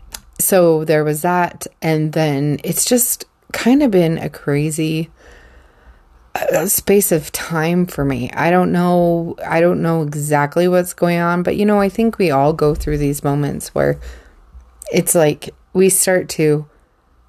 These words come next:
find things, like, in ourselves that just aren't feeling balanced or aren't feeling settled, and, and we really have to kinda dive into our psyche to figure out, like,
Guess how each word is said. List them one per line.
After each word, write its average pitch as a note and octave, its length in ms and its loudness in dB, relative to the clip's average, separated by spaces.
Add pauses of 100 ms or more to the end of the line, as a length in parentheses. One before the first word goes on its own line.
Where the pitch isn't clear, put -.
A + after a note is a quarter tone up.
(1000)
find F#3 480 2
things, E3+ 440 0
like, C#3+ 460 -2 (440)
in E3 140 2
ourselves D3 680 0
that - 220 0
just - 400 -4
aren't D3+ 420 0
feeling D3 280 0
balanced C#3+ 580 0
or C#3+ 200 0
aren't C#3 340 -2
feeling C#3 280 0
settled, C#3+ 520 0
and, C3+ 400 -2 (440)
and E3 140 4
we D#3 120 2
really F3 260 2
have E3+ 240 -2
to D#3 120 0
kinda C#3+ 440 -2 (100)
dive C#3+ 300 2
into C#3 240 -2
our C#3 100 0
psyche C3 460 -4
to C3+ 180 -6
figure C3+ 260 0
out, A#2+ 200 0
like, - 240 -4